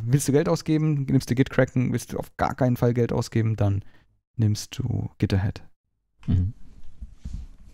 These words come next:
Speaker 1: Genau. Und das ist, ist tatsächlich wirklich, und ich hab grad auf der Webseite von denen gesehen, dass mein <laughs> Arbeitgeber da auch gelistet ist unten als, <laughs> als, als Testimonial. Da muss ich dann
Speaker 2: Ja.
Speaker 1: nachher gleich mal gucken. <laughs>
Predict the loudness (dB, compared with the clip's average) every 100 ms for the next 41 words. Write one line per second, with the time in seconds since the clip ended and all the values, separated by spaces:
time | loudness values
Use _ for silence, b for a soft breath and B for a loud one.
0 | -6 -2 0 -2 -12 -6 -2 0 0 -2
1 | -8 -6 -6 -6 -4 -4 -4 -8 -6 -4
2 | -2 0 0 -2 -2 0 -2 0 0 0
3 | 2 2 2 2 0 0 0 2 4 2
4 | 2 0 2 2 2 0 0 0 0 0
5 | 0 -2 -4 -2 -2 -2 -8 B B B
6 | B B B 0 0 0 0 0 -2 0
7 | 0 2 2 2 2 2 2 2 2 4
8 | 4 4 2 0 -2 -2 0 0